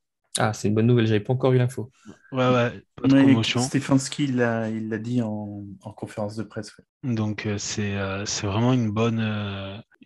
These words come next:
Speaker 2: une bonne nouvelle. Et puis, euh,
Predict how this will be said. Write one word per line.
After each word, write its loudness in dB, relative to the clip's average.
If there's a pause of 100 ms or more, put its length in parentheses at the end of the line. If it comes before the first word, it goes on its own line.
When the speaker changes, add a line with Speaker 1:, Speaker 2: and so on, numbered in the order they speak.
Speaker 2:
une -8 (200)
bonne -4
nouvelle. 0 (500)
Et -12
puis, -4
euh, -8